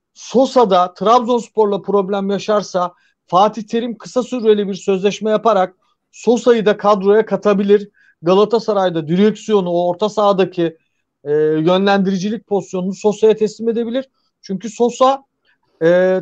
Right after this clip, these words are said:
Trabzonspor'da bu özelliklerini gösterdi. Hem saha içerisinde lider hem de abilik yapabilen, takımı, gençleri özellikle geliştirip onları toparlayabilen bir isim.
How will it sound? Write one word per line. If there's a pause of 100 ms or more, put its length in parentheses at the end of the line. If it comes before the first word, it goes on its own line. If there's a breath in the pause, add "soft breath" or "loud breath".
Trabzonspor'da
bu
özelliklerini
gösterdi. (300)
Hem
saha
içerisinde
lider (220)
hem
de
abilik
yapabilen, (280)
takımı,
gençleri
özellikle
geliştirip
onları
toparlayabilen
bir
isim.